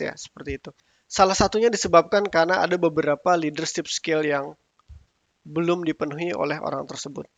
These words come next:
Dan menjadi strong structural leader itu tidak hanya Anda ahli di suatu bidang, lebih baik lagi bagaimana Anda bisa berpikir lebih strategik,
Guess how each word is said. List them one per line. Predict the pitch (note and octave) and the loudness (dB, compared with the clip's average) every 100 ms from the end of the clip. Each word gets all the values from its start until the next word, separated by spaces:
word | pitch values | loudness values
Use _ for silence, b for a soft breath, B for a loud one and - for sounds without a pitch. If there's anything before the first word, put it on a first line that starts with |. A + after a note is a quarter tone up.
| _ _ _ _ _ _ _ _ - | _ _ _ _ _ _ _ _ -2
Dan | D#3 F3+ G3 G3+ G3 - _ _ F#3+ | 6 8 6 0 -8 -12 _ _ -6
menjadi | G3 F#3 A3+ B3 | 2 4 4 2
strong | - A3 A#3 A#3 | 2 4 4 2
structural | - G3 F#3 F3 | -4 -4 2 2
leader | E3+ F3 D#3 D3 D3 _ _ _ _ _ - | 4 2 2 0 -2 _ _ _ _ _ -10
itu | F3 A3+ | -6 -4
tidak | A3 E3+ D#3 C3+ | -2 2 2 2
hanya | D#3+ F3+ F#3+ | -2 0 0
Anda | D#3+ D#3 - | 0 0 -2
ahli | B2 F3+ | -2 -8
di | E3 | -8
suatu | - D#3+ D#3 | -4 -4 -4
bidang, | D3+ D#3 F3+ G#3+ A#3 _ _ _ _ _ _ _ _ _ - | -6 -2 -2 -2 -8 _ _ _ _ _ _ _ _ _ -4
lebih | E3+ G3+ A#3+ G3+ | 0 2 2 6
baik | G#3 G#3 G#3+ | 6 6 4
lagi | G#3+ G#3 A3 A#3+ A#3+ - | 2 2 -4 -6 -6 -12
bagaimana | F3 E3 E3+ F3 F3+ G#3 G#3 | -2 0 2 2 2 2 0
Anda | F3 F#3 | 0 -2
bisa | E3+ D#3 F#3 | -4 -6 -4
berpikir | E3 D#3 E3 D#3+ F3+ | -4 -4 -6 -4 -2
lebih | E3+ D#3 | -2 -4
strategik, | D3+ - D#3 D3+ F3 E3 B3+ | -6 -2 -2 0 -6 -6 -10